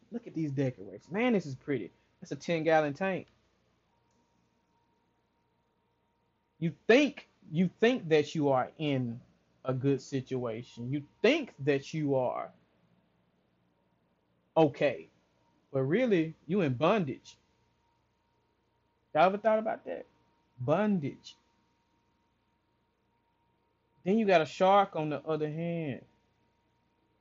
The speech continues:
I'm not gonna quote this proverb. It's an old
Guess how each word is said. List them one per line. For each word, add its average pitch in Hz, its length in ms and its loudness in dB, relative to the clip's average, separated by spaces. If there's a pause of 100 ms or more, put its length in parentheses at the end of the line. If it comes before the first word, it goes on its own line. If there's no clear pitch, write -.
(2000)
I'm 180 120 0
not 190 160 2
gonna 160 180 2
quote 175 380 4
this 160 140 -2
proverb. 147 520 6
It's 143 100 -12
an - 80 -10
old 151 640 2